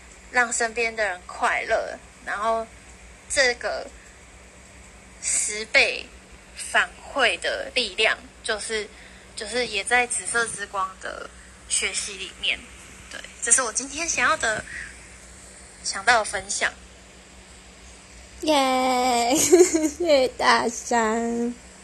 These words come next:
Speaker 1: 你刚刚有晃神吗？
Speaker 2: 我刚一路晃神欸，我刚刚就整个呆滞，然后，然后我就一直在想，然后我一边想说，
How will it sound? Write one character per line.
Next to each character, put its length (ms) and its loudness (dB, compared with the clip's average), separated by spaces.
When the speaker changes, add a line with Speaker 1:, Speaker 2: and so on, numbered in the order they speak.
Speaker 1:
你 80 -12
刚 140 4
刚 120 2
有 40 -4
晃 220 -6
神 200 -8
吗？ 80 -10
Speaker 2:
我 60 8
刚 200 8
一 140 8
路 360 10
晃 460 6
神 480 4
欸， 160 2
我 140 6
刚 160 6
刚 160 4
就 80 10
整 240 2
个 100 2
呆 220 4
滞， 260 2
然 140 0
后， 300 2
然 120 -2
后 180 2
我 80 2
就 120 0
一 80 2
直 80 -4
在 200 2
想， 240 0
然 100 8
后 80 12
我 80 10
一 80 8
边 240 8
想 240 4
说， 300 4